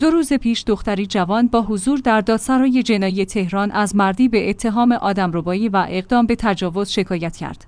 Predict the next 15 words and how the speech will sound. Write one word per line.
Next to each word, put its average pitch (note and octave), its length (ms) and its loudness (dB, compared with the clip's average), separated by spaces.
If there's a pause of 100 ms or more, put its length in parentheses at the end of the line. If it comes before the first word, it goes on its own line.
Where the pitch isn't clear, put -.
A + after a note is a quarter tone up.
(140)
پرونده B3 480 6
با A3+ 120 2
دستور C4 500 0
قضایی B3+ 380 4
به G#3+ 140 0
پلیس A3+ 380 0
آگاهی F#3+ 540 -2
تهران F#3 480 -2
ارسال F#3 380 -2
شد F#3 280 -4 (260)
و G3 40 4
او A3 200 0
دراز G#3 320 2
هاراتش F#3 460 -2
گفت: E3+ 380 -10